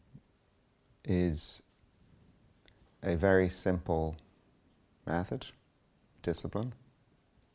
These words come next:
but it's not easy. So when we close our eyes and start saying our mantra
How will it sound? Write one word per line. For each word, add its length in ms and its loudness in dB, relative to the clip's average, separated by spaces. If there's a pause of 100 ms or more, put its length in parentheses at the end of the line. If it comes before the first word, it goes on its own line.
(1040)
but 120 0
it's 140 -4
not 260 2
easy. 320 -2 (2750)
So 240 4
when 180 6
we 120 4
close 360 6
our 160 6
eyes 540 2 (1800)
and 540 -2 (1600)
start 440 2
saying 240 0
our 140 0
mantra 540 -2